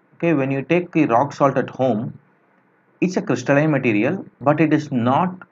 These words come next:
ordered in the same array as that of a single crystal. Single crystals are more expensive and they have to be synthesized most of the times. Okay. Common single crystal that is used is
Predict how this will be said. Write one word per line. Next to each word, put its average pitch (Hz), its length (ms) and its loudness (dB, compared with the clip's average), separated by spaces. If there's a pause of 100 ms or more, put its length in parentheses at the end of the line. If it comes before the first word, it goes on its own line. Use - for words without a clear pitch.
(160)
ordered 143 360 4
in 143 120 0
the 117 100 0
same 156 720 0 (840)
array 120 380 0 (1040)
as 123 180 -2
that 139 160 0
of 143 140 2
a 190 80 0
single 156 320 2
crystal. 101 340 -4
Single 190 320 -2
crystals 147 400 -2
are 131 320 0 (240)
more 139 240 2
expensive 143 640 -2
and 120 180 -2
they 117 80 4
have 123 200 2
to 139 80 -4
be 147 80 -2
synthesized 151 580 -2
most 107 240 -8
of 98 80 -12
the - 80 -14
times. 95 460 -10 (560)
Okay. 165 100 -12 (800)
Common 175 320 4
single 165 260 4
crystal 156 300 2
that 135 100 0
is 123 140 -4
used 139 340 0
is 151 300 -6